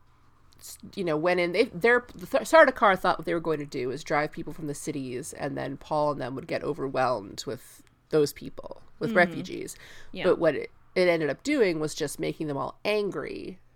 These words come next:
Speaker 1: to where now they're willing to stand up and fight.
Speaker 2: Yeah, whereas before they might have just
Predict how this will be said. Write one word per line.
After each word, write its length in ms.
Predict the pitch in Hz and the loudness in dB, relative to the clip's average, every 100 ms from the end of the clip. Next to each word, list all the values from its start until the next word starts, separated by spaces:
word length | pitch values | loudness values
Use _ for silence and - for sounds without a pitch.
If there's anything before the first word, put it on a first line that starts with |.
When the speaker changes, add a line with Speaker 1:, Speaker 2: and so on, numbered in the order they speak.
| _ - - | _ -20 -14
Speaker 1:
to 220 | - 156 | -8 -4
where 240 | 147 143 | -2 -4
now 340 | 143 151 147 143 | -2 0 0 0
they're 160 | 131 | -4
willing 440 | 165 185 202 160 156 | -2 0 2 0 -2
to 240 | 156 - | -6 -6
stand 280 | - 151 135 | -4 -4 -2
up 140 | - | -4
and 120 | - - | -8 -6
fight. 360 | - - - - _ _ _ - | -6 -6 -8 -14 _ _ _ -8
Speaker 2:
Yeah, 240 | 220 165 | -4 -4
whereas 280 | 135 220 226 | -4 -2 -2
before 380 | 214 247 226 214 | -4 -6 -4 -4
they 120 | 196 | -4
might 200 | 190 185 | -4 -6
have 160 | 180 - | -8 -12
just 220 | 185 | -16